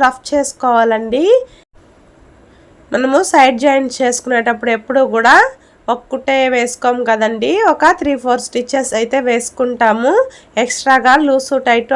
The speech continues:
అడ్జస్ట్ చేసుకోవడానికి. నేను కూడా డ్రెస్కి అయితే త్రీ స్టిచెస్ అయితే వేస్తానండి. మనము ఎన్ని స్టిచెస్ అన్నా వేసుకోనివ్వండి, చివరికి వచ్చేసరికి ఫస్ట్ ఏ స్టిచ్ అయితే వేసుకుంటామో దానిపైకే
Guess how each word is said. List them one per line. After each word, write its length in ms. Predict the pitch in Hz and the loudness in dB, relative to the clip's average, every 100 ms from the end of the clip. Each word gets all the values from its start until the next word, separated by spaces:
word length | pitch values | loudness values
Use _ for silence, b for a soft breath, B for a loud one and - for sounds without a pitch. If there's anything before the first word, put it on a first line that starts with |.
| 233 | 2
అడ్జస్ట్ 380 | 208 254 247 - | 0 -8 -8 -4
చేసుకోవడానికి. 880 | 240 226 - 233 220 220 220 214 294 440 494 _ _ - _ _ b b b - | -4 -4 -2 -2 0 -2 -4 -4 -2 -2 -4 _ _ -20 _ _ b b b -4
నేను 200 | 196 240 233 | -2 0 0
కూడా 160 | 226 294 | 4 4
డ్రెస్కి 400 | 262 262 - 302 254 | 4 0 -2 0 0
అయితే 180 | 247 302 339 _ _ - - | 2 0 -2 _ _ -16 -4
త్రీ 120 | 254 254 | -2 -2
స్టిచెస్ 420 | - 240 254 262 - | -4 -6 -2 -2 0
అయితే 200 | 233 233 233 | -2 0 0
వేస్తానండి. 720 | 220 220 247 233 208 214 240 339 523 B B B | 0 0 0 2 0 0 0 0 -2 B B B
మనము 260 | 233 262 262 381 453 285 | -2 2 2 2 4 2
ఎన్ని 180 | 262 269 | 0 -4
స్టిచెస్ 440 | - 269 277 285 285 | -4 -6 0 0 0
అన్నా 160 | 269 269 247 | 0 0 0
వేసుకోనివ్వండి, 840 | 240 - - 240 220 220 226 254 370 494 B B - | -2 -4 -2 -2 0 -2 -2 0 0 0 B B -4
చివరికి 400 | 294 262 311 302 | -2 0 0 0
వచ్చేసరికి 680 | 262 262 254 254 233 226 294 381 | -2 0 -2 0 -2 0 -2 0
ఫస్ట్ 380 | - 262 - - 302 254 | 0 0 -2 -4 0 2
ఏ 20 | 254 262 | 0 -2
స్టిచ్ 280 | 269 254 277 | -8 -4 -2
అయితే 200 | 247 247 226 | 0 0 -2
వేసుకుంటామో 840 | 233 - - 226 233 226 226 277 403 494 B B 208 | -2 -4 0 0 0 0 2 2 2 -2 B B 0
దానిపైకే 680 | 254 269 294 277 262 262 311 | 4 4 2 -2 -2 0 2